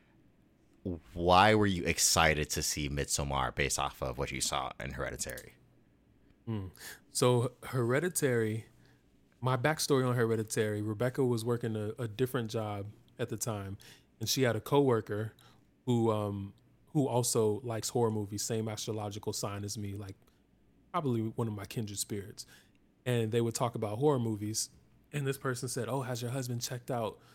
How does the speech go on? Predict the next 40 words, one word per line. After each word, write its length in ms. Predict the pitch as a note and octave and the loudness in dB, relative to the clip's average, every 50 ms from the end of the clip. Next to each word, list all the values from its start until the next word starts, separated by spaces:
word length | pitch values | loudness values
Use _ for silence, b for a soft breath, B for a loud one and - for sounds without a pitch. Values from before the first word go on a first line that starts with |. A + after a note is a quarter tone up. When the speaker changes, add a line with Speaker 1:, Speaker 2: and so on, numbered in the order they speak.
| b b b | b b b
Speaker 2:
Hereditary?" 760 | - G#2+ A2+ D#3 F#3+ G#3 D#3+ - C3 G#2+ G2+ G2+ G2 G2 - b b b b b b b _ _ _ _ _ _ _ _ - | -6 -2 -2 0 0 0 0 0 -2 -2 -2 -4 -8 -12 -14 b b b b b b b _ _ _ _ _ _ _ _ -2
And 520 | B2+ B2+ B2 A#2 A2+ A2 G#2+ G#2 G#2+ G#2 - b b b b b b _ _ _ _ _ - A2 A2+ - - | 0 0 2 2 0 -2 -4 -6 -8 -10 -12 b b b b b b _ _ _ _ _ -18 -18 -16 -12 -8
I 120 | B2+ A2+ | -6 -6
hadn't. 400 | A2+ - A#2+ G#2+ G#2+ A2+ B2 C#3+ - - - - _ - - | -4 -4 -4 -4 -2 -2 -4 -4 -6 -10 -20 -20 _ -8 -6
I'd 180 | A#2 A2+ A2+ | -4 -4 -4
heard 220 | A2 D#3+ F#3 F#3+ E3 | -4 -2 0 0 0
about 240 | C3 B2 A2+ A2+ A2+ | 2 2 2 0 0
it, 60 | G#2 | -2
but 120 | G#2+ A2 | -2 -4
I 40 | A2 | -2
hadn't 360 | A2+ B2 A#2 A2+ A2+ A2 - - - _ _ - | -2 -2 -2 0 -2 -4 -8 -12 -20 _ _ -6
seen 300 | - - - A#2 A2 G#2 | -4 -4 -2 -2 -4 -4
it. 180 | A2 B2+ - - - _ - - _ _ _ - | -6 -8 -8 -10 -20 _ -20 -20 _ _ _ -6
Um, 420 | A#2 A#2 A2 G#2+ G2+ G2+ G2+ G2+ - - - _ _ | -4 -4 -4 -4 -6 -6 -8 -12 -14 -18 -20 _ _
so 200 | - - A#2 A2 | -6 -2 0 0
after 180 | A2+ A2+ - | 0 0 -2
Rebecca 300 | A2+ G#2+ A2 A#2+ A#2+ G#2+ | -2 0 -2 -2 -2 -2
told 240 | - - D#3 G3 F#3+ | -4 -2 0 0 0
me 60 | D#3 | 0
that, 120 | B2 A#2+ A2+ | 0 -2 -2
I 80 | B2 | -2
was 140 | C3+ C3+ - | -4 -4 -6
like, 160 | C3+ A#2+ A#2+ | -6 -8 -8
"All 80 | - G#3+ | -8 -10
right." 320 | A#3 E3+ B2+ C3 D#3+ - - b b b b b b _ _ _ | -8 -6 -6 -6 -6 -8 -12 b b b b b b _ _ _
Like, 220 | - C3+ C3 B2 A#2+ B2+ B2+ - | -2 0 0 0 0 -4 -8 -6
what, 180 | - D3+ D3+ D3+ | -4 -2 -2 0
you 60 | E3+ | 2
know, 100 | D#3 C#3 | 2 2
one 180 | B2 C3 C#3+ C#3+ | 4 4 2 2
horror 260 | B2+ D3 C3+ C3 B2+ | 4 4 4 4 4
fan 260 | - - B2+ A#2+ A#2+ A#2 | 2 0 0 0 0 0
to 140 | - C3+ | 0 0
another, 300 | A#2 A2 A#2 A#2 A2 A2+ | 0 2 0 0 0 -2
you 100 | A2+ A#2 | -4 -4
kind 260 | A#2+ - C#3+ B2+ A2+ A2 | -4 -2 0 0 0 0
of 220 | G#2+ G#2 G2+ - - - - - C3+ | -2 -2 -4 -8 -16 -20 -20 -16 -8
gauge 300 | A#2 B2+ A#2 A#2 A2+ G#2+ | -4 -4 -2 -2 -2 -4
each 180 | A2+ A2 A2 - | -6 -6 -4 -2
other's 540 | B2 A2 G#2+ A2+ G#2 G#2 G2+ G2 - - | -2 0 0 0 -2 -2 -2 -4 -6 -6